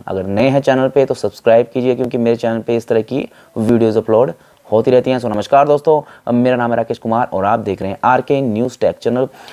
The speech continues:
तो चलिए इस वीडियो को स्टार्ट करते हैं। तो आज की ट्रिक बहुत ही कमाल की होने वाली है। तो यहाँ पे कुछ ट्रिक्स आपको यहाँ पे मैं दिखाने वाला हूँ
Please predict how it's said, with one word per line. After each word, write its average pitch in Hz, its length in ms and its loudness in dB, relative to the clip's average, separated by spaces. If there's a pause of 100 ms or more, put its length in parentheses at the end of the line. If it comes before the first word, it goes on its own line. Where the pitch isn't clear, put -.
(140)
तो 98 80 -2
चलिए 143 400 2 (360)
इस 117 160 -6
वीडियो 113 180 2
को 147 120 2
स्टार्ट 107 320 0
करते 101 220 -4
हैं। 98 60 -6
तो 104 60 0
आज 131 240 2
की 139 100 -12
ट्रिक 127 220 -6
बहुत 117 160 -2
ही 120 60 -6
कमाल 107 340 -6
की 120 160 -8 (160)
होने 98 160 -8
वाली 95 240 -4
है। 95 80 -2
तो 117 100 -4
यहाँ 120 120 0
पे 127 100 -4
कुछ - 280 -2
ट्रिक्स 131 260 0
आपको 117 240 2
यहाँ 107 120 2
पे 113 80 -2
मैं 110 140 -2
दिखाने 104 320 -6
वाला 110 220 -2
हूँ 120 120 -2